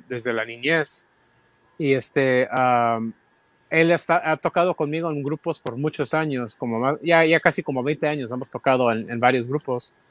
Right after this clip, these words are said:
Y cuando, am, ya estábamos buscando a alguien, a otros integrantes, le dije, am,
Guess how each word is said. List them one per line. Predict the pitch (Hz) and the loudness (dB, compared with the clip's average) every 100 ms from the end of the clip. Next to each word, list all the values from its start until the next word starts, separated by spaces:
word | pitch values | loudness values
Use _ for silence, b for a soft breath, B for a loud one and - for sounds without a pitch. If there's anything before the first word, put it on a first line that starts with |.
| _ _ _ _ - | _ _ _ _ -4
Y | 139 | 0
cuando, | 135 135 135 131 127 123 123 | 2 6 8 8 6 2 0
am, | 127 120 117 117 113 113 _ _ _ _ - | -4 -4 -4 -4 -6 -10 _ _ _ _ -10
ya | 139 151 | 2 4
estábamos | - 151 156 143 127 | 6 4 4 -2 -6
buscando | 127 - 156 147 143 | -10 -8 -6 -2 0
a | |
alguien, | 139 139 143 | 0 -2 -4
a | 127 - | -6 -6
otros | 151 151 156 139 | -6 -4 -6 -6
integrantes, | 123 131 135 175 196 143 135 - _ _ _ _ _ - | -4 0 2 2 2 0 0 -4 _ _ _ _ _ -4
le | 127 | -2
dije, | 131 131 151 135 127 120 117 | 0 4 6 6 6 4 0
am, | 123 127 120 117 110 107 | -2 0 0 0 -4 -12